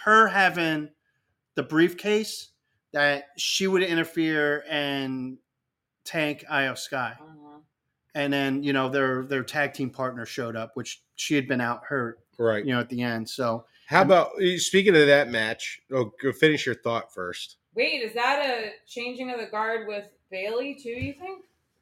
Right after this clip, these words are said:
Speaker 1: Um, no, no, no, no, no, no, no, no. No, no, no, no. Bayley's got a lot of years of wrestling in her.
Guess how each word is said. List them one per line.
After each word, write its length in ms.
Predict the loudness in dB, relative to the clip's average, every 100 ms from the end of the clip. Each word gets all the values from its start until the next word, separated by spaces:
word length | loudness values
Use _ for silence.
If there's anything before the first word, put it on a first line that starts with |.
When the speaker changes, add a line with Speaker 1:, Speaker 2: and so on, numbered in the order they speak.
| _ _ 12
Speaker 1:
Um, 560 | 12 12 12 10 10
no, 160 | 12 12
no, 160 | 12
no, 180 | 12 12
no, 140 | 12 10
no, 140 | 8
no, 140 | 4 -2
no, 180 | -6
no. 260 | -10 -12 -12
No, 440 | 0 4 6 4 0
no, 140 | -4 -4
no, 140 | -4
no. 260 | -8 -10 -8
Bayley's 560 | -2 0 0 -4 -8 -8
got 300 | -2 -2 -2
a 60 |
lot 260 | -2 0 0
of 80 | -2
years 260 | -4 -4
of 80 | -6
wrestling 540 | -6 -6 -8 -10 -10 -10
in 180 | -10
her. 300 | -10 -12 -16